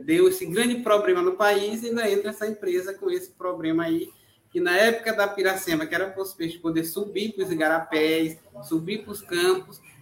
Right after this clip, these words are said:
eles estavam lá dentro com as máquinas lá, fazendo serviço. Foi, é máquina atolada, são restos de, de material lá tudo jogado, é peixe morrendo, que a gente tem vídeos dos peixes morrendo,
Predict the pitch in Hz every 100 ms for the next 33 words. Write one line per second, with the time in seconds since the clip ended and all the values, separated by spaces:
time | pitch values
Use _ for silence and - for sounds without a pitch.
0 | _ _ 180 202 202 202 202 202 220 202
1 | 226 - 220 208 196 190 202 196 185 175
2 | 170 175 190 - 196 185 185 - 185 175
3 | 170 190 - - - - - - - -
4 | - 190 196 190 196 196 190 185 185 175
5 | 170 160 165 170 151 160 156 139 160 170
6 | 170 175 170 180 175 180 190 185 180 175
7 | 170 160 165 165 170 170 156 151 156 160
8 | 156 160 - 160 131 123 151 165 165 165
9 | _ _ _ 175 - 196 196 185 180 160
10 | 156 175 190 190 190 180 175 - - 165
11 | - 185 214 208 196 190 - 370 330 320
12 | 294 302 359 392 415